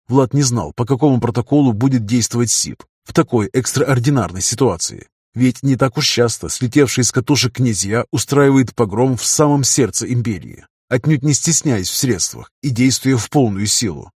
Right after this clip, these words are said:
Но не сомневался, что империя бросит против всю свою боевую мощь, аристократов и армию с тяжелым вооружением. И неизвестно, в какой последовательности. Кого можно перебросить сюда раньше?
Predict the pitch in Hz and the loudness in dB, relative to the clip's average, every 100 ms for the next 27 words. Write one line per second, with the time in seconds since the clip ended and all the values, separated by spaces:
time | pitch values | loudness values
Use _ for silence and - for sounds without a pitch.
0 | - 139 127 131 - 139 127 101 101 - | -2 0 0 0 0 2 0 0 -2 -6
1 | - - - 135 127 127 143 135 113 107 | -8 -8 0 0 2 2 4 4 2 0
2 | 139 - 131 - - 143 127 135 101 - | 2 2 -2 -6 0 0 2 -2 -4 -6
3 | - 147 147 95 - 143 135 104 127 139 | 0 2 2 2 0 2 2 2 4 4
4 | 135 107 123 127 82 - - _ _ _ | 2 0 0 -2 -2 -6 -6 _ _ _
5 | 131 139 - 135 135 135 139 113 160 127 | -2 0 0 0 2 2 0 0 2 2
6 | 113 110 85 64 - 139 123 113 104 113 | 2 -2 -8 -10 -2 2 2 2 0 0
7 | 123 110 101 64 53 - _ _ 127 143 | 0 -2 -4 -6 -18 -20 _ _ 0 2
8 | 160 131 107 101 113 82 - 135 123 110 | 2 2 0 -2 -4 -8 0 0 2 0
9 | 127 135 95 76 - 78 - - - _ | 0 0 0 -4 -12 -8 -8 -8 -14 _
10 | _ _ - 165 160 123 135 110 101 131 | _ _ 0 4 4 4 2 0 0 2
11 | 131 135 123 113 - 123 123 101 82 - | 2 2 0 -2 -2 2 2 0 -4 -8